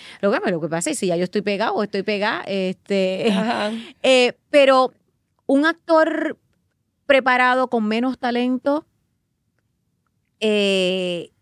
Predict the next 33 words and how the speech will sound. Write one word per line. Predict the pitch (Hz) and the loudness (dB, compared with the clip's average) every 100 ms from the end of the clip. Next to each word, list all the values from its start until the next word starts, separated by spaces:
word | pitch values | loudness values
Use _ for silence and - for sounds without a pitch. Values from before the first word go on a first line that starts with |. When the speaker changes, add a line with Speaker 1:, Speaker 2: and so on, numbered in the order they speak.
| - | -4
Speaker 1:
es, | 226 220 - - | -2 -2 -4 -4
es | 233 | -2
siempre | 294 277 302 | -2 0 0
mejor | 285 262 277 285 | 0 2 0 0
que | - 233 | -4 -2
un | 226 240 | 0 -2
actor | 247 - 254 247 | -4 -2 -2 0
con | 262 240 | -4 -2
talento | 240 240 247 247 233 | -2 -2 -2 -2 0
no | 240 | 0
preparado. | 247 233 240 240 190 160 | -2 -2 -2 -2 -2 -4
Speaker 2:
Anda, | 175 180 185 170 160 - _ _ _ _ | -4 -4 -4 -6 -8 -14 _ _ _ _
Speaker 1:
Está, | - 196 | -2 -2
está, | |
Speaker 2:
anda. | 202 220 247 | 2 2 2
Speaker 1:
está | 262 240 | 2 -2
fuerte, | 233 196 196 | -2 -4 -2
lo | 180 175 | -4 -2
sé. | 208 185 175 - | -2 -2 -6 -6
Speaker 2:
Hay | 254 285 | -2 -2
que | 262 | -2
definir | 240 233 240 240 | -4 -2 -4 -2
Speaker 1:
¿O | |
Speaker 2:
muchas | 220 208 196 196 | -2 0 0 2
Speaker 1:
no? | 196 | 2
Speaker 2:
cosas. | 190 190 190 190 170 175 _ - | 2 0 -2 -6 -6 -10 _ -2
<clears throat> | 269 - _ _ 262 240 _ - - - | -2 -2 _ _ -10 -10 _ -20 -20 -8
Hay | 247 240 | -6 -2
que | 262 | -2
definir | 240 233 233 208 | 0 0 -2 -2
muchas | 196 220 196 | -4 -6 -4
cosas | 214 202 208 - | -4 -4 -6 -6
porque, | 214 190 208 202 | -8 -4 -4 -4